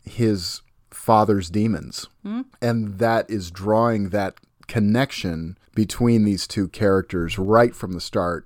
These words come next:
Speaker 1: long before they ever en-, actually encounter each other, uh, even through psychic connection.
Speaker 2: Hmm.
Speaker 1: And so then that wonderful scene where they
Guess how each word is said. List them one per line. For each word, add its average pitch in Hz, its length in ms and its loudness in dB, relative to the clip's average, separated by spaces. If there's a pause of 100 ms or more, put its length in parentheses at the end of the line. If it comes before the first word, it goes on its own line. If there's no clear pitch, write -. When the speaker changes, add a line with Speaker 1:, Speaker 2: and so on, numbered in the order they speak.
Speaker 1:
long 110 600 4
before 90 340 0
they 87 160 2
ever 82 220 -2
en-, 85 140 -6 (100)
actually 92 480 -2
encounter 82 520 -6
each - 200 -14
other, - 340 -10 (240)
uh, - 40 -6
even 110 460 2
through 98 280 -4
psychic 107 440 0
connection. - 600 -8
Speaker 2:
Hmm. 185 200 -16 (260)
Speaker 1:
And 104 320 -4
so 104 720 0 (320)
then 101 520 0
that 101 200 2
wonderful 92 380 -2
scene 87 260 0
where 87 140 4
they 85 200 2